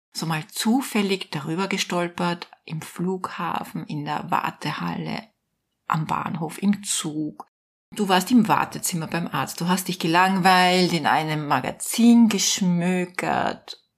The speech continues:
und dir gedacht, oh, mal schauen, was die Sterne sagen. Einfach so zum Spaß oder aus Neugier. Und wenn da etwas stand, das deinen Geschmack traf, dann warst du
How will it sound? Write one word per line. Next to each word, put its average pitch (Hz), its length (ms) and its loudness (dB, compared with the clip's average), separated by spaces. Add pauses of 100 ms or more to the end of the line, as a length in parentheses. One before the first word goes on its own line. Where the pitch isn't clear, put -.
(300)
und 196 200 0
dir 190 80 0
gedacht, 175 480 -4
oh, 349 240 6 (840)
mal 269 80 8
schauen, 147 400 -2
was 147 160 -6
die 180 100 -6
Sterne 165 400 -4
sagen. 143 480 -6 (580)
Einfach 254 280 0
so 175 380 -2 (140)
zum - 200 -8
Spaß - 640 -6 (600)
oder - 280 -2
aus 156 160 -4
Neugier. - 520 -6 (880)
Und 175 340 2
wenn 247 600 8
da 180 220 6
etwas 160 340 0
stand, 160 340 2
das 175 140 2
deinen 143 240 0
Geschmack 160 480 0
traf, 165 460 0 (120)
dann 175 420 0
warst 185 260 0
du 269 160 0